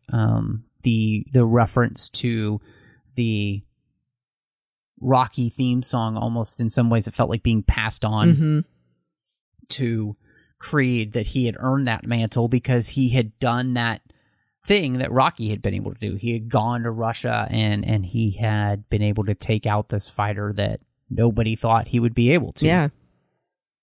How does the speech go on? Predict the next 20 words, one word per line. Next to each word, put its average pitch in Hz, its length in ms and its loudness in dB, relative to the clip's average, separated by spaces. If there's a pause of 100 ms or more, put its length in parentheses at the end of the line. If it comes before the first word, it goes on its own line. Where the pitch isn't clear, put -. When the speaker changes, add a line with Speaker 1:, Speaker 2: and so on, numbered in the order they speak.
(320)
Speaker 1:
And, 117 260 2 (460)
you 131 140 6
know, 98 180 2 (100)
in 139 180 6
much 135 280 2
the 139 100 2
same 123 300 2
way 117 160 0
that 120 140 -4
Rocky 139 340 -2
had 104 320 -6
to, 113 220 -2
which 104 240 -6
is 104 240 -4 (420)
he 131 220 -4
had 117 320 -4
to 123 120 0
learn 110 420 0
to 113 160 -2
endure 104 680 0